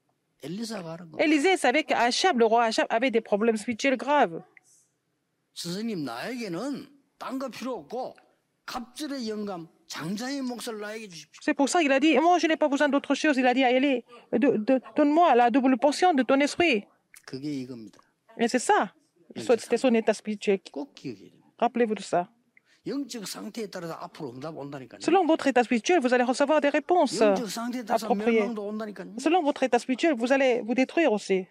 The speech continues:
Speaker 1: 영적 상태에 따라서 뭐 다 옵니다.
Speaker 2: Et, euh, c'est, tout est selon, euh, tout dépend de l'état
Speaker 1: 그래서
Speaker 2: spirituel.
Speaker 1: 굉장히 말도 어떻게 하냐에 따라서 여러분 이-, 이게 달라져요.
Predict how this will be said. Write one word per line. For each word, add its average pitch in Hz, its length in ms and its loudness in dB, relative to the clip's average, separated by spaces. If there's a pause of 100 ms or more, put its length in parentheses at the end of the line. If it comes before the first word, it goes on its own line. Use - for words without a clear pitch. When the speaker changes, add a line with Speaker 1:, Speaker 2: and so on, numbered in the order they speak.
(140)
Speaker 1:
영적 254 360 -8
상태에 226 360 -10
따라서 220 260 -12
뭐 220 160 -10
다 190 140 -12
옵니다. 214 440 -12 (280)
Speaker 2:
Et, 240 100 2
euh, 226 140 4
c'est, 269 220 0 (140)
tout 453 300 6
est 294 240 2
selon, 277 440 2 (540)
euh, 214 440 4
tout 330 140 2
dépend 294 260 2
de 240 120 4
l'état 208 260 4
Speaker 1:
그래서 202 80 -4
Speaker 2:
spirituel. 196 560 0
Speaker 1:
굉장히 247 360 -10
말도 190 600 -12 (800)
어떻게 226 300 -8
하냐에 247 180 -8
따라서 190 240 -10
여러분 180 260 -8
이-, 175 120 -12
이게 175 180 -14
달라져요. 139 460 -12